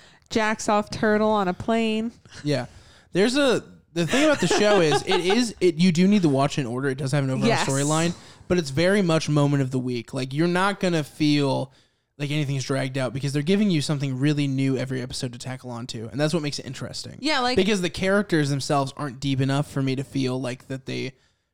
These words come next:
Speaker 2: you know, like, these characters are very much, like, you don't get into their real deep emotions all the time.
Speaker 1: No,
Speaker 2: Sometimes
Speaker 1: not
Speaker 2: you
Speaker 1: really.
Speaker 2: do.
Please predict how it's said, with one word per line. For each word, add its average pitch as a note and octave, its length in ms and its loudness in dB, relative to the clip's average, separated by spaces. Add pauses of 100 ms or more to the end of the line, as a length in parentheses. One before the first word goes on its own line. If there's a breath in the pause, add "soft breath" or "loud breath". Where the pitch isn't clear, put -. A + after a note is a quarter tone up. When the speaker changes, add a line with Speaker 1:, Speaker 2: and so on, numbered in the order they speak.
(180)
Speaker 2:
you F3 120 -2
know, F#3 140 2
like, E3+ 180 -2 (260 loud breath)
these C4+ 220 2
characters A3+ 540 2
are D3 420 -2
very E3+ 400 2
much, D3+ 440 -2
like, C3 200 -4 (960)
you F#3 100 2
don't A3 160 2
get F#3+ 100 -2
into E3+ 200 -2
their C#3+ 120 -2
real C#3 400 -2
deep C3 220 -8
emotions B2+ 460 -8
all A#2 120 -10
the A#2 80 -18
time. C3 240 -16
Speaker 1:
No, - 60 -6
Speaker 2:
Sometimes F#3 380 0
Speaker 1:
not F3 120 0
Speaker 2:
you E3+ 60 0
Speaker 1:
really. E3+ 140 0
Speaker 2:
do. E3+ 100 -10